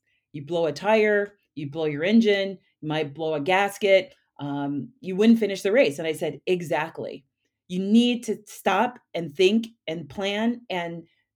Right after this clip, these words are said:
sometimes that means you're gonna have to step back for a minute." Um, and this organization just happened to be a nonprofit.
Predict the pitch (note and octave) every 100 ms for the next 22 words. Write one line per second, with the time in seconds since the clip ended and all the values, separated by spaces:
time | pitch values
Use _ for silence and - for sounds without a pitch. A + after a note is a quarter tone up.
0 | _ - A3+ A#3 A3+ A3 A3+ A3+ G3 F#3+
1 | F#3 F#3+ G#3 A3+ - _ _ _ - F3+
2 | F#3 G3 F#3+ F3+ F3 E3+ - E3 D#3+ D#3
3 | - _ _ - - E3 - E3 D#3 D#3
4 | E3 D3 D3 C3+ A2 - _ _ D#3 D#3
5 | D#3 G3 A3+ G#3+ G3+ G#3 F#3 F3+ E3+ F3
6 | E3+ E3+ D#3+ E3+ E3 D#3+ D#3 D3+ D3 D3
7 | A3 A#3+ G#3 F3+